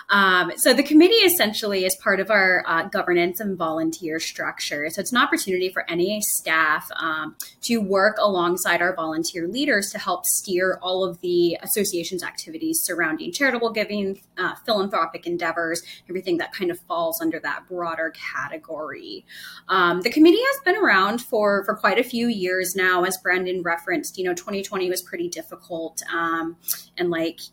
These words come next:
you know, a lot of folks throughout the industry and just throughout the, the world for that matter, um, we had to pause, you know, some of our activities,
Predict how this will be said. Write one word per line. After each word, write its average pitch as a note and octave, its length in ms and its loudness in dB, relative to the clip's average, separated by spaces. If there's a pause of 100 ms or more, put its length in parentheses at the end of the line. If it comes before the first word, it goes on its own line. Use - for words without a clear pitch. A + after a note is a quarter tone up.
(100)
you A3 120 -6
know, G#3+ 140 4
a B3 140 4
lot C4+ 80 6
of C4 100 -2
folks C#4+ 220 0
throughout A#3+ 240 0
the C4 80 -2
industry C4+ 420 -2
and F#3 80 -2
just F#3 140 -12
throughout E3+ 300 -4
the, F3+ 260 0
the F#3+ 80 -2
world F#3+ 480 2
for E3+ 80 -8
that F#3 180 0
matter, F3+ 460 0 (320)
um, G3+ 180 4
we A3 80 -2
had A#3+ 140 2
to B3 80 -4
pause, G3+ 520 2
you A3+ 80 -2
know, G3+ 120 0
some G3 180 -2
of F#3 120 0
our F3+ 140 4
activities, F3+ 720 0